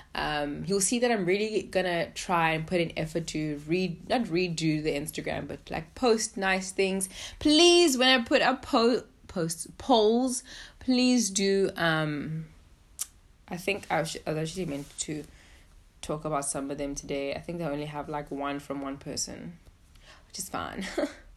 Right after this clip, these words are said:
It's okay. You know, it's fine. You guys will come around.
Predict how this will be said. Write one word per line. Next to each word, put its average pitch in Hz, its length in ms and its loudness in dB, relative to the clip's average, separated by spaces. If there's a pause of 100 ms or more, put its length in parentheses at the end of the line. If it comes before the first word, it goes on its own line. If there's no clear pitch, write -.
(680)
It's 240 180 0
okay. 262 640 4
You 165 140 -4
know, 165 260 0
it's 185 240 -8 (160)
fine. 165 640 -2 (580)
You - 80 2
guys 165 220 6
will 139 60 -6
come - 220 -4
around. 85 340 -6